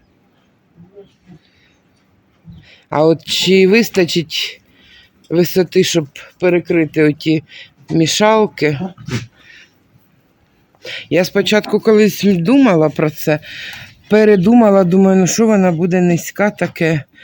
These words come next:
А тепер думаю, може навпаки краще буде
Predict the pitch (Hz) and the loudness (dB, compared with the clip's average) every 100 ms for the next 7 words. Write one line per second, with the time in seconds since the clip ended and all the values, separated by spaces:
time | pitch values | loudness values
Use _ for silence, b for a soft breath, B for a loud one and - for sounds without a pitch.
0 | B B B 165 190 175 214 175 202 202 | B B B -6 -4 -2 -2 0 2 4
1 | 196 196 196 190 190 180 - 165 214 214 | 4 4 2 2 2 0 -4 -6 -6 -4
2 | - 170 175 - 170 - B B B - | -2 -2 -2 -4 -4 -6 B B B -8
3 | 156 180 180 180 | 0 2 2 0